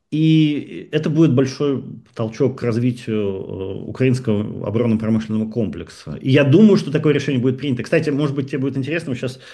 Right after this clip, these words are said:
в Украине даже с-, такой небольшой скандал был по поводу того, что, э, управлять, э, одним из предприятий или даже каким-то конгломератом предприятий,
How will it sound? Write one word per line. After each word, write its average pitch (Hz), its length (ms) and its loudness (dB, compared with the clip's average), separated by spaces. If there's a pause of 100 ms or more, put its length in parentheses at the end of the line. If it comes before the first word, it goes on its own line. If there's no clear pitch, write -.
(260)
в 120 80 2
Украине 151 440 4
даже 127 240 4
с-, 127 280 -8
такой 127 200 0
небольшой 127 340 4
скандал 135 600 2
был 143 220 2
по 120 100 -2
поводу 123 320 -4
того, 127 340 -4
что, 131 400 -8 (600)
э, 117 260 0
управлять, 139 1000 0
э, 107 520 -4
одним 131 420 0
из 113 420 -2 (680)
предприятий 120 640 0
или 127 140 4
даже 135 240 0
каким-то 123 360 -2
конгломератом 131 920 0
предприятий, 127 840 -6